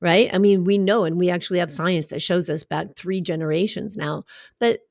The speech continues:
as we talk about this and as I relate this kind of story, you can see where it's more than just three generations feed into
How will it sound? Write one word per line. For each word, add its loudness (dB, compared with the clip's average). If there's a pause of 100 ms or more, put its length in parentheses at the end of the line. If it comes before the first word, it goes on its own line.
(180)
as 4
we -2
talk 2
about 2
this 0
and 2
as 0
I 2
relate 2
this -2
kind -2
of -4
story, -4
you -4
can -8
see -2
where 2
it's -8
more 4
than 0
just -8
three -4
generations -6
feed -4
into -6